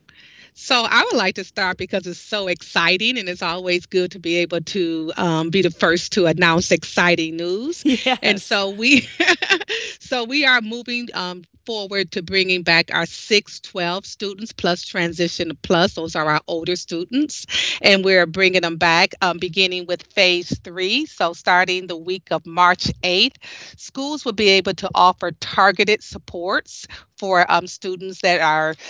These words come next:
Speaker 1: special ed, um, students that are homeless, students who are struggling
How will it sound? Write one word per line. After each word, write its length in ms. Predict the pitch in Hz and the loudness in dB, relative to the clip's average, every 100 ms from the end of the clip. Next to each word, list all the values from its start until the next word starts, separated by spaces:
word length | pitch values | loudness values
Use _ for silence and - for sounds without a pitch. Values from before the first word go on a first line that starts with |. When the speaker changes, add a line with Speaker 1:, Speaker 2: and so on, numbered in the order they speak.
| - | -18
Speaker 1:
special 600 | - - 196 170 180 160 - | -20 -4 -2 -2 -4 -6 2
ed, 560 | 214 208 202 202 196 - | 6 6 6 4 0 -2
um, 180 | 165 170 | -2 -4
students 520 | - 196 180 170 165 | -12 -12 -10 -12 -6
that 180 | 175 160 | -2 0
are 220 | 151 156 | 0 -2
homeless, 640 | - 220 208 202 202 190 | -4 -4 -4 -4 -2 -2
students 400 | - 190 170 170 | -4 -8 -8 -8
who 140 | 185 170 | -2 2
are 120 | 156 | 2
struggling 560 | - - 175 165 165 | 2 -2 0 2 2